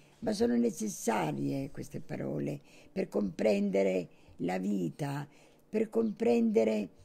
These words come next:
che, come diceva Hermes prima,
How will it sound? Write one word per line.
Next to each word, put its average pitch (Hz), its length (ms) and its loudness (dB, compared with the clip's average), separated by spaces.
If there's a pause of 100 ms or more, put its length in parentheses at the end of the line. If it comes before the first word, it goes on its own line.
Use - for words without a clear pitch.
(240)
che, 214 460 4 (280)
come 214 200 0
diceva 214 420 2
Hermes 208 520 0
prima, 110 580 0